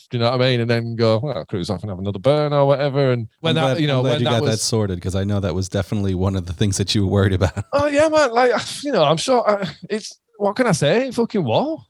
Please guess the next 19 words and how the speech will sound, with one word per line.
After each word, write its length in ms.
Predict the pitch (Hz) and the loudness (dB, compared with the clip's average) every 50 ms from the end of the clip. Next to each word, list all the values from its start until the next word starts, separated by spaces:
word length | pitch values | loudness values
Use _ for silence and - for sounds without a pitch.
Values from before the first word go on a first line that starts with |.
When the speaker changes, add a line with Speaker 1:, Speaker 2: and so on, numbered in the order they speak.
| _ _ _ _ _ - | _ _ _ _ _ -8
Speaker 2:
Yeah. 160 | - 110 185 | -6 -4 -2
Speaker 1:
You 120 | 185 190 196 | 0 0 0
know, 60 | 185 | 2
I'm 320 | 185 170 175 190 196 226 | 2 2 4 2 2 2
not, 160 | 247 240 - - | 0 0 0 2
I'm 160 | 208 220 254 | 0 0 2
not 160 | 254 247 190 | 2 0 2
one 100 | 240 247 | 2 0
of 60 | 247 | 2
them 160 | 247 226 208 151 | 2 0 -2 0
people 380 | - 185 202 214 - 240 233 233 233 | 0 0 0 0 0 0 0 2 2
who's 160 | 233 208 165 | 0 -2 -4
just 180 | - 180 175 - | -4 -6 -4 0
like, 160 | 214 180 151 | 0 0 0
"I 60 | 135 | 0
fucking 300 | - 170 - - 147 139 | 0 -2 -2 -2 -2 0
do 120 | 127 113 | 0 0
it 80 | 117 - | -2 -2
anywhere. 300 | 120 127 135 139 143 139 | -2 0 2 2 4 4